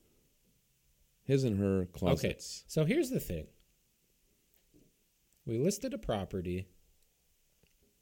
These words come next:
Speaker 2: last week, last week, and it has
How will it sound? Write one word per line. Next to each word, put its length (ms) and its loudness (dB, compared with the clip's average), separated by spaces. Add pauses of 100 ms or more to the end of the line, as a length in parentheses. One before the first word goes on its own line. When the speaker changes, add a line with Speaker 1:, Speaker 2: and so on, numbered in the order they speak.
(160)
Speaker 2:
last 300 -6
week, 300 -4 (120)
last 340 -6
week, 300 -8 (1800)
and 240 -2
it 80 -2
has 800 -4